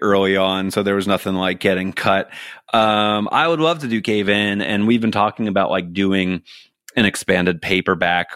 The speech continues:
where maybe we have some, some, like, Q and A's in, in the back. And so, yeah, Cave In's definitely on my list of, like, okay, if we're gonna do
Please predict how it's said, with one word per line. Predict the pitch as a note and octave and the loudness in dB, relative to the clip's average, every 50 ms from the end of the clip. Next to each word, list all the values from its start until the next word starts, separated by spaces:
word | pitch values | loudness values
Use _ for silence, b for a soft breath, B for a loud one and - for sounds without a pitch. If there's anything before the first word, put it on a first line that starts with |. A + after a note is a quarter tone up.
| - _ | -16 _
where | F#2+ F2+ E2 F2+ F2 E2+ E2+ E2+ F2 E2+ E2+ E2+ E2+ E2 b b b b b b b _ | -8 -4 -2 0 0 0 0 0 0 2 0 0 -2 -2 b b b b b b b _
maybe | - G2 G2 F#2 F#2+ F#2 | -2 0 2 2 2 2
we | F2 F2+ F2+ | 2 2 2
have | F#2 F2+ E2 F2+ | 0 0 -2 -2
some, | - F2 E2+ | -2 -2 -2
some, | - - - - F2+ E2+ E2+ | -2 -4 -2 -2 -2 0 0
like, | E2+ E2+ E2 - | 0 -2 -2 -4
Q | - - - F2 F2 | -2 0 2 2 2
and | E2+ | 2
A's | F2 E2+ E2+ F2 F2+ E2+ D#2+ | 2 2 2 0 0 0 0
in, | F2+ F2 F2 F2 E2+ - - | -2 -2 -2 -2 -4 -4 -4
in | - G2 F2 | -2 0 0
the | E2+ | 0
back. | D2+ E2+ E2 E2+ E2+ - - B B B B B B B B _ _ - | 2 2 2 0 0 -4 -6 B B B B B B B B _ _ -4
And | G2+ G2 F#2+ F2+ F2+ F2+ F2 - | -2 0 0 0 0 0 0 2
so, | A2+ | 2
yeah, | A2+ B2+ C#3 C3 A2 | 4 4 2 2 0
Cave | - D#3 C#3+ D3+ C#3 | 0 0 0 2 2
In's | D3 C#3 A2+ | 0 0 0
definitely | G2+ A#2 A2+ - C3 B2 G2+ F#2+ G#2+ G2+ | 0 0 0 0 0 -2 0 2 2 2
on | G2 F#2+ F#2 | 2 0 0
my | F#2 F#2 F2+ | 0 0 0
list | F2+ F#2 F#2 F2 - - - F2 | 0 0 -2 -2 -4 -6 -6 -6
of, | D#2+ D#2+ | -4 -2
like, | F2 F2 F2 - - | -2 -2 -2 -2 -2
okay, | G2+ G2 - G2 F#2 | -2 0 0 0 0
if | F2 F2+ | 0 0
we're | F#2+ F#2 | 0 0
gonna | F#2 F#2 F#2 F2 | 2 0 0 0
do | E2+ F2+ F2 F2 F2 E2+ E2 | 0 0 0 0 -2 -4 -8